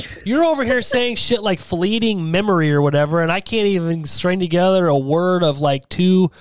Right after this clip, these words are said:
Speaker 2: freaking consonant, like, words together, like a sentence of, I can't
Speaker 1: You
Speaker 2: even
Speaker 1: like
Speaker 2: s-
Speaker 1: that? Fleeting memory?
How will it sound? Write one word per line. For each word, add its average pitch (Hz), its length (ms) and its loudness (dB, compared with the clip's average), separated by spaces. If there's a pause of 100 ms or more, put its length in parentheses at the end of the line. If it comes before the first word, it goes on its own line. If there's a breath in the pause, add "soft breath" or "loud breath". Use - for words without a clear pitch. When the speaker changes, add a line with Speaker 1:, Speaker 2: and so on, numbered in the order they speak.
(220 loud breath)
Speaker 2:
freaking 170 380 -4
consonant, 160 680 -2
like, 135 360 -6
words 151 360 -2
together, 101 520 -10
like 117 180 -16
a 127 80 -14
sentence 147 380 -8
of, 127 180 -10 (500 soft breath)
I - 120 -10
can't 165 160 -4
Speaker 1:
You 208 60 0
Speaker 2:
even 202 80 0
Speaker 1:
like 208 160 0
Speaker 2:
s- - 60 -10
Speaker 1:
that? 240 320 -2
Fleeting 247 460 -4
memory? 247 500 -4